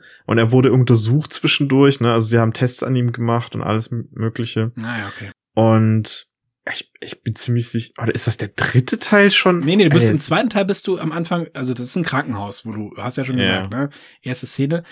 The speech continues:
Speaker 2: Ich glaube, das ist ein Irrenhaus oder sowas, oder keine Ahnung,
Speaker 1: Ja,
Speaker 2: so
Speaker 1: ich
Speaker 2: eine
Speaker 1: verwechsel das mit dem dritten, wo sie ihn dann rekrutieren und du gleich am Anfang wie so einen Straßenkampf machen musst, ne? Das ist irgendwie, das ist der dritte. Ach, es ist so schwierig, sich daran zu erinnern, ehrlich
Speaker 2: Aber ist
Speaker 1: gesagt.
Speaker 2: ja auch nicht wild.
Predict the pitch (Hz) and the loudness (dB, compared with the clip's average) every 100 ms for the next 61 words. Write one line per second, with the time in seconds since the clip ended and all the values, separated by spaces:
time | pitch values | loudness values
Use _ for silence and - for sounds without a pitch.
0 | - - - 120 - 135 220 208 180 175 | -20 -20 -14 -8 -2 0 2 0 -4 -8
1 | 170 160 151 131 117 98 92 87 101 87 | -6 -2 2 4 2 0 -8 -12 -12 -14
2 | 90 82 92 82 80 - - - - - | -12 -12 -12 -14 -16 -18 -20 -20 -14 -6
3 | 113 110 110 113 113 107 117 110 107 143 | -2 2 4 4 2 0 0 0 2 2
4 | 135 123 117 107 113 123 - 98 101 110 | 4 2 0 0 0 0 0 -2 -2 -8
5 | _ 110 107 113 110 110 110 113 117 - | _ 0 2 2 2 2 2 0 -2 2
6 | 127 131 117 117 120 123 113 123 120 113 | 4 4 4 2 2 2 2 2 2 2
7 | 113 - - 110 127 127 117 107 - 104 | 2 2 2 0 0 -2 -2 -2 0 -2
8 | 107 104 101 107 110 107 98 - 110 104 | 0 -4 -4 -2 -2 -2 -4 -2 -2 -2
9 | 110 107 - 101 - 107 107 101 - _ | -4 -4 -4 -4 -4 -2 -2 -2 -6 _
10 | _ _ - 110 113 107 - 113 - 120 | _ _ 0 2 2 0 0 0 2 0
11 | - - - - - - 135 120 110 120 | -2 -4 -10 -4 -2 0 2 4 4 2
12 | 123 117 - 117 107 117 117 95 110 - | 0 0 2 4 4 4 2 2 -2 -2
13 | 131 165 131 214 185 165 160 214 226 - | 2 4 4 4 4 4 4 6 4 0